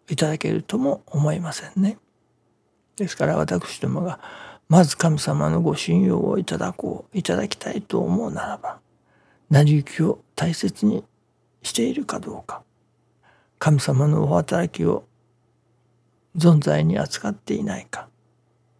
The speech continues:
ということを、やはりまずは顧みてみなければならない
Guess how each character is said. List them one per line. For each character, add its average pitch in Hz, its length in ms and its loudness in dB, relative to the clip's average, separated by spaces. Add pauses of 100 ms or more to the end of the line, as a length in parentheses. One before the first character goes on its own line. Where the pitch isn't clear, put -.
(100)
と 202 160 4
い 202 60 4
う 220 60 -2
こ 240 140 -4
と 180 180 0
を、 - 240 -6
や - 120 -4
は 180 60 -2
り 202 200 -4 (300)
ま 147 160 0
ず 180 140 -4
は - 220 -4 (160)
顧 - 160 -2 (160)
み - 140 -2
て - 240 -6 (260)
み 160 80 4
な 151 120 0
け 170 120 -6
れ 151 100 -4
ば 165 140 2
な - 160 -2
ら - 80 -8
な 185 120 -10
い - 80 -16